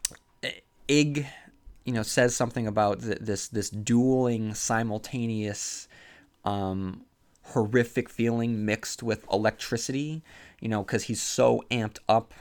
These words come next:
as they're yelling at each other. Uh, there's just, there, there's lines like that that are, are just so, so honest.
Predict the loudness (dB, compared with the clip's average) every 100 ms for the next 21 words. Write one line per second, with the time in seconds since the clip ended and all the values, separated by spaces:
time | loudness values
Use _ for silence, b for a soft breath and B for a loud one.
0 | -6 -2 0 0 -2 0 0 0 -4 -6
1 | -6 -6 -4 -2 -2 -2 -2 -4 -6 -4
2 | -2 -2 -2 -4 -2 0 0 0 0 0
3 | 0 -2 -2 -2 -6 -4 -4 -2 -4 -2
4 | -2 -2 -4 -6 -8 -10 -12 -2 0 0
5 | -2 -4 -10 B B B -6 0 0 0
6 | -4 -4 -6 -10 -14